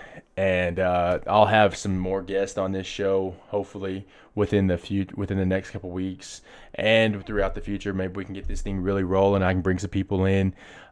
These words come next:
Um, I can get some people chatting with me about it, both on the football side of it and the,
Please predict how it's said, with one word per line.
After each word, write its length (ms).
Um, 240
I 80
can 80
get 120
some 100
people 260
chatting 380
with 160
me 100
about 300
it, 200
both 380
on 240
the 80
football 360
side 300
of 100
it 200
and 300
the, 360